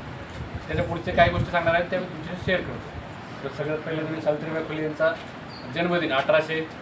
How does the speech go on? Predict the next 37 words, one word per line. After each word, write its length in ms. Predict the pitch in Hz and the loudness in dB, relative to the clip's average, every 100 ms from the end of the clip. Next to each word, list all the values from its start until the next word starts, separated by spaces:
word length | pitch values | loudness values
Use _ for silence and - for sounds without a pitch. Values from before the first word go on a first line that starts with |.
| - - - - | -12 -12 -12 -6
अ, 140 | 120 120 113 107 - - - | -4 -2 -4 -8 -12 -12 -6
तीन 120 | 165 | 0
जानेवारी 320 | 165 165 165 | 2 4 6
अठराशे 300 | 156 151 151 | 6 6 0
एकतीसला 340 | 156 - 156 156 | -4 -4 -4 0
त्यांचा 240 | 151 147 | -2 -2
जन्मदिन 400 | 147 147 143 147 | -4 -2 -2 -2
आहे. 520 | 139 120 - - - - - - - - 117 | -2 -2 -6 -8 -10 -10 -10 -12 -12 -10 -6
नायगाव 380 | 123 123 127 135 | 0 2 4 2
येथील 220 | 131 135 | 2 -4
सातारा 320 | 131 131 135 | 0 0 2
जिल्ह्यातील 340 | 135 135 131 135 | 0 -2 -6 -4
नायगावला 340 | 131 123 123 | -2 -2 -4
त्यांचा 340 | 117 - - 127 | -6 -8 -6 -6
जन्म 140 | 123 | -6
झाला 240 | 123 120 104 - - - - - - - - - 123 | -6 -6 -6 -10 -14 -14 -14 -14 -12 -12 -12 -8 -4
आणि 280 | 135 147 143 - | -2 -2 -2 -6
महात्मा 300 | 127 139 135 | -4 -2 -2
ज्योतिबा 280 | 143 143 147 | 0 2 2
फुले 340 | 147 156 160 113 107 - - | 0 0 0 0 -2 -8 -8
यांच्यासोबत 440 | 123 131 127 139 | -8 -6 -6 -6
त्यांचा 220 | 139 127 | -6 -6
विवाह 260 | 135 143 131 | -2 0 0
झाला. 200 | 113 107 - - - - - - - - | 0 -6 -10 -12 -12 -12 -10 -10 -8 -6
विवाहानंतर 560 | 127 147 151 160 156 151 | 2 8 10 8 2 2
महात्मा 280 | 151 147 156 | 4 2 2
ज्योतिबा 260 | 151 160 | -2 -2
फुलेंचं 420 | 151 151 151 147 151 | -2 -2 -2 -4 2
काम, 240 | 151 151 | 4 4
अ, 960 | - - - - - - - 127 123 | 0 -10 -12 -12 -10 -10 -8 -8 -6
ग्रेट 180 | 139 160 | -2 -2
होतं, 180 | 147 147 | -2 -2
त्यांचं 300 | 151 151 151 | 0 0 0
काम 220 | 147 147 | 2 2
चालू 260 | 147 147 147 | 4 4 4
होतं 160 | 143 | 0
लोकांना 520 | - - 131 123 135 | -4 -6 -8 -4 -4